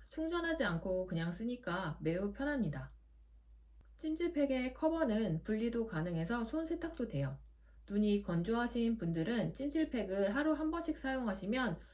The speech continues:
촉촉한 눈가를 유지하는 데 도움이 되실 거예요.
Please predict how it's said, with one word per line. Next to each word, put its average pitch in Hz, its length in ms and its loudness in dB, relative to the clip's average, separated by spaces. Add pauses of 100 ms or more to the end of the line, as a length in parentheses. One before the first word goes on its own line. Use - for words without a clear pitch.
촉촉한 330 520 -2
눈가를 180 580 2
유지하는 180 460 0
데 175 160 0
도움이 214 380 0
되실 156 340 -2
거예요. 135 340 -2